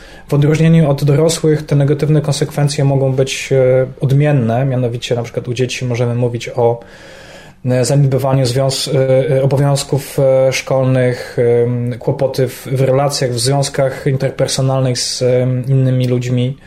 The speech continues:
e, s-, e, pogorszenie się na przykład jakości, em, e, relacji z rodzicami. To są takie trzy zasadnicze rzeczy.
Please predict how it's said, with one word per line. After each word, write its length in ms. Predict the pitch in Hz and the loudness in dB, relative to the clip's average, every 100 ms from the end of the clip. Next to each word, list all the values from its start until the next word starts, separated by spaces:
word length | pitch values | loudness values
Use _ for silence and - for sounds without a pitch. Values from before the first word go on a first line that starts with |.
| - - - - - - | -20 -20 -20 -20 -18 -4
e, 160 | 120 | 0
s-, 400 | 120 - - - 120 | 0 0 -4 -4 -2
e, 120 | 127 | -2
pogorszenie 580 | - 139 139 131 139 135 | 0 -2 0 0 0 0
się 140 | - | 0
na 100 | 131 | -2
przykład 240 | 120 - 123 | -4 -6 -4
jakości, 760 | 123 131 120 - - 117 120 | -2 -4 -6 -6 -8 -6 -8
em, 800 | 113 127 117 117 117 120 120 117 | -8 -8 -6 -6 -6 -6 -6 -8
e, 260 | 127 120 135 | -8 -4 0
relacji 320 | 127 123 135 | 2 2 0
z 40 | 123 | -2
rodzicami. 520 | 120 113 131 110 104 | -4 -4 -6 -6 -4
To 120 | 143 | -2
są 160 | 160 156 | 0 0
takie 400 | 147 - 143 143 - - - - | 0 0 0 -2 -8 -20 -20 -12
trzy 220 | - 180 | -4 0
zasadnicze 520 | 151 156 156 143 139 131 | 2 2 2 2 2 0
rzeczy. 420 | 123 - 202 | 0 0 0